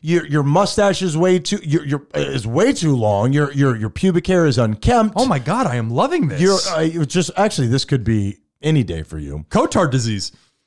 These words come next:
Speaker 1: <laughs> And you find a flyer, and it's advertising a study for memory and learning. Now, this study is gonna pay you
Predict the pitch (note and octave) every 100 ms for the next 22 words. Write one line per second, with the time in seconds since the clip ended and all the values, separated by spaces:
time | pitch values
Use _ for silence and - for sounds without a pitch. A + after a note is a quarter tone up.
0 | _ C3 - E3 B2+ F#3+ C#3 A#2+ - C3
1 | _ _ _ - F3 D#3+ D3 - _ _
2 | A#3 A#3+ A3+ G#3 - F3 G3 B3 B3+ C4
3 | - A#3 B3 E3+ D#2 - D3 D#3 - F3
4 | F#3+ G#3 G3 F#3 E3+ F#3 C3 - - E3+
5 | D#3+ D#3+ C#3+ B2 C3+ E3+ F#3 F#3 F#3 F3+
6 | F#3 C#3+ C3 A#2 A2+ E2 A#1+ - _ -
7 | E3+ G#3+ F3+ D3+ F#3 - - - D#4 C#4
8 | A#3 A#3+ A3+ G#3 G#3+ G3+ F#3+ G3